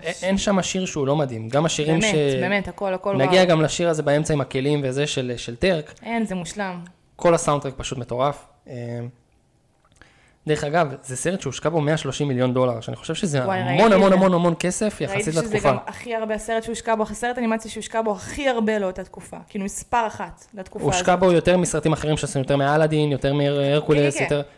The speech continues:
Speaker 1: והוא,
Speaker 2: אחי.
Speaker 1: הוא הכניס כמעט חצי מ-, הוא הכניס ארבע מאות ארבעים ושמונה מיליון דולר worldwide, שזה...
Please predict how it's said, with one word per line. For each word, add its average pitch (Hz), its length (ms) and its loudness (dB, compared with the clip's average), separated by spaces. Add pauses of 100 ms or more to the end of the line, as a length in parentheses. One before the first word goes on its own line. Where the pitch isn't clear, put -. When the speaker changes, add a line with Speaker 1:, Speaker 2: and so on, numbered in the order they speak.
(120)
Speaker 1:
והוא, 135 220 2
Speaker 2:
אחי. 156 180 0
Speaker 1:
הוא 147 120 2
הכניס 165 360 0
כמעט 165 260 0
חצי - 280 -4
מ-, 151 60 0
הוא 143 160 -6
הכניס 214 260 -2
ארבע 160 280 2
מאות 175 200 4
ארבעים 147 300 2
ושמונה 160 560 0 (120)
מיליון 135 480 -2
דולר 131 240 0
worldwide, 123 560 -4
שזה... 147 220 -12